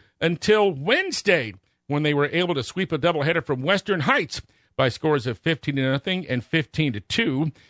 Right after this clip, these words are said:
C H S has a busy couple of days. They will be hosting their annual tournament today and tomorrow. Games at El Curry Field as well as the middle school. And Blanchard also hosting some of these games. Among the teams, uh, coming in are Bridge Creek, Elgin,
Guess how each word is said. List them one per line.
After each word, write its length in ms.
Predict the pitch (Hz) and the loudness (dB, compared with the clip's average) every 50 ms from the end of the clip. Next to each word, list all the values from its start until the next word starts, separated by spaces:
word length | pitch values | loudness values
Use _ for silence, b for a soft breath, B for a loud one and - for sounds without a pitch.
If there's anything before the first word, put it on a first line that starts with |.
| b b b | b b b
C 220 | - - - 202 190 | -8 -4 0 2 2
H 200 | 175 156 - - | 2 2 0 0
S 220 | 185 220 226 - | 0 0 0 0
has 200 | - 185 165 127 | -2 -2 0 -2
a 60 | 156 | -4
busy 420 | 135 113 175 180 - - 170 156 139 | -2 0 0 0 0 0 -2 -4 -2
couple 320 | - - 190 185 185 156 | 0 0 0 2 2 -2
of 80 | 147 127 | -2 0
days. 280 | 151 165 190 233 202 | 0 0 0 0 0
They 120 | 156 180 165 | -2 -2 0
will 120 | 156 151 139 | 0 -2 -2
be 100 | 139 135 | -2 -2
hosting 380 | 117 170 208 196 - _ 156 | 0 0 0 0 -2 _ -4
their 200 | 151 165 165 - | -4 -4 -2 0
annual 320 | 160 175 175 160 160 147 139 | -2 0 0 0 0 -2 -2
tournament 400 | - - 240 302 254 202 151 - | -2 -2 -2 0 0 -4 -4 -4
today 240 | 143 143 156 151 | -2 -2 0 0
and 60 | 143 135 | 0 -2
tomorrow. 400 | 127 127 139 147 185 233 262 185 b b b b b b _ | -2 -2 0 0 2 0 0 -2 b b b b b b _
Games 280 | 139 143 156 165 131 117 | -2 0 0 -2 -2 -2
at 240 | 143 127 - - - | -2 -4 -4 -2 0
El 160 | 151 156 143 | 0 0 0
Curry 320 | - - 170 165 156 139 | -2 -2 0 0 0 0
Field 360 | 120 - - 156 165 190 185 | -2 -2 -2 0 0 0 0
as 160 | 160 117 - 131 | -2 -4 -6 -6
well 180 | - 143 156 | -2 0 0
as 120 | 156 123 - | 0 0 -2
the 100 | 123 113 | -2 -2
middle 200 | 151 240 269 - | 0 0 0 -2
school. 380 | - - - 131 127 143 139 - b b b b | -2 -4 -2 -2 0 -2 -2 -6 b b b b
And 160 | - 135 135 113 | -2 -2 0 0
Blanchard 440 | 143 156 233 320 - - 165 139 | 2 2 2 2 0 -2 -2 0
also 320 | 143 262 269 - - 220 160 | 0 0 0 0 0 0 2
hosting 400 | 120 170 160 - - 143 131 120 | 2 0 0 0 -2 -4 -6 -4
some 240 | - - 170 156 143 | -2 -2 0 0 0
of 40 | |
these 220 | 127 131 117 110 - | 0 -2 -4 -6 -2
games. 400 | - 151 175 208 247 294 - - b b b b b b b | 0 2 2 2 0 -2 -4 -6 b b b b b b b
Among 220 | 120 131 143 147 | 0 2 2 2
the 100 | 131 117 | 0 -4
teams, 440 | 110 - - 170 165 160 151 120 117 | -6 -4 -2 -2 0 0 -2 -2 -2
uh, 80 | 139 120 - | -4 -4 0
coming 280 | - 175 170 156 147 | 0 0 0 2 0
in 340 | 156 180 214 262 285 226 - b b b b b b b - | 0 0 0 2 0 0 -2 b b b b b b b 0
are 280 | 127 131 123 123 113 - _ _ _ _ _ _ _ _ _ _ _ _ | 2 2 2 2 0 -4 _ _ _ _ _ _ _ _ _ _ _ _
Bridge 300 | 156 170 160 - - - | 0 0 2 0 -6 -4
Creek, 400 | - 240 277 311 262 - - - | 0 0 2 2 0 -4 -8 0
Elgin, 560 | - 202 254 269 214 180 254 262 254 247 185 | 2 4 4 4 2 0 0 0 0 -2 -4